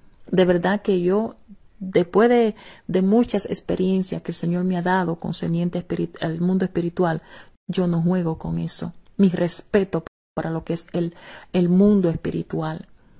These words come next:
Porque las veces Satanás no, no está en todos los lugares, ni le anda apareciendo a la gente, eh, eh, a cada rato. Pero las pocas veces que el Señor me permitió tener estos encuentros, si no fuera por la misericordia de Dios que sosteniese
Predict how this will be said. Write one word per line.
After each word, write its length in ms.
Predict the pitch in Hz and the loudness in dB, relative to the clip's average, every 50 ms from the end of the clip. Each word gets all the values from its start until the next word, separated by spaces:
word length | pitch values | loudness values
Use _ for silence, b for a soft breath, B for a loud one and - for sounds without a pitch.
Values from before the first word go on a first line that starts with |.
| b b b b | b b b b
Porque 240 | - 185 - - 185 | -2 0 2 2 2
las 220 | 185 180 180 - - | 2 2 0 -4 -6
veces 580 | 190 - 202 214 220 - - 160 160 - - - | -2 2 4 4 4 2 0 -4 -4 -6 -10 -6
Satanás 480 | - - 180 175 - 170 175 185 190 208 | -2 0 0 0 0 0 0 2 2 2
no, 320 | 208 214 208 208 214 214 | 2 2 2 2 2 2
no 100 | 208 208 | 4 4
está 220 | 208 202 - - 214 | 2 2 2 0 0
en 80 | 208 202 | 0 0
todos 220 | - 190 185 185 | 0 0 -2 0
los 100 | 185 180 | 0 0
lugares, 420 | 170 160 165 175 180 208 208 180 165 | 0 0 0 0 -2 -2 -2 -2 -2
ni 100 | 160 160 | -2 -2
le 80 | 156 | -2
anda 180 | 156 165 175 175 | -2 -2 -2 -4
apareciendo 540 | - - 170 165 165 - - 175 180 175 170 | -2 -4 -4 -4 -4 -2 -2 0 0 0 -2
a 20 | |
la 100 | 165 165 | -4 -4
gente, 460 | 170 190 202 208 196 190 - 160 165 B B B B B B B B | -2 0 0 0 0 0 -2 -4 -6 B B B B B B B B
eh, 320 | - 185 175 165 165 160 - | -4 -2 -2 -2 -4 -6 -6
eh, 300 | - 160 160 165 165 - | -4 -4 -4 -4 -6 -6
a 80 | - - | -6 -4
cada 260 | - 180 175 175 170 | -4 -4 -2 -2 -2
rato. 460 | 170 - 180 170 165 - - 170 - b b b b b b b b b b b b b | -2 -2 -2 -2 -4 -6 -8 -12 -12 b b b b b b b b b b b b b
Pero 180 | - 185 180 | 4 6 6
las 220 | 180 185 180 - - | 6 6 4 2 0
pocas 520 | - - 220 226 220 - 220 196 190 - | 0 2 2 4 4 2 0 0 0 -2
veces 360 | - 208 202 202 - 170 165 | 0 2 2 2 0 -6 -8
que 80 | - 170 | -6 -8
el 80 | 170 - | -8 -6
Señor 260 | - 170 170 180 180 | -4 -2 -2 0 0
me 160 | 180 180 175 | 0 -2 -2
permitió 680 | 175 175 175 170 170 165 165 - - 185 170 160 170 - - - | -4 -4 -4 -2 -2 -4 -4 -6 -4 -4 -4 -4 -6 -8 -10 -4
tener 460 | - 165 160 165 175 180 190 - _ _ - | -2 -2 0 0 -2 -2 -4 -8 _ _ -4
estos 440 | - 190 185 - - 175 - - - | -4 -4 -4 -2 -6 -8 -8 -8 -6
encuentros, 720 | - 170 170 170 - 190 185 175 170 165 - 165 160 160 - B B B B B B B B | -2 -2 -2 0 0 0 0 0 0 -4 -4 -6 -10 -10 -10 B B B B B B B B
si 240 | B - - - 190 | B -2 2 4 6
no 160 | 180 190 202 | 6 6 4
fuera 420 | 196 - - 220 220 196 180 170 - | 2 0 0 0 0 0 -2 -4 -4
por 160 | 175 170 - | -8 -6 -4
la 120 | 170 165 | -4 -4
misericordia 840 | 165 165 - - - 160 160 165 - - 185 196 208 208 214 208 190 | -4 -4 -4 -4 -4 -4 -6 -6 -4 0 2 2 4 4 2 0 0
de 240 | 185 180 - 180 - | 0 -2 -2 -2 -2
Dios 280 | 175 170 156 - - | -2 -4 -4 -6 -8
que 100 | - 170 | -8 -6
sosteniese 1040 | - - 190 165 - - - 165 170 175 185 196 208 208 202 190 - - 170 170 - | -4 -4 -4 -4 -4 -4 -4 -2 0 2 2 4 4 4 2 0 -2 -6 -10 -12 -12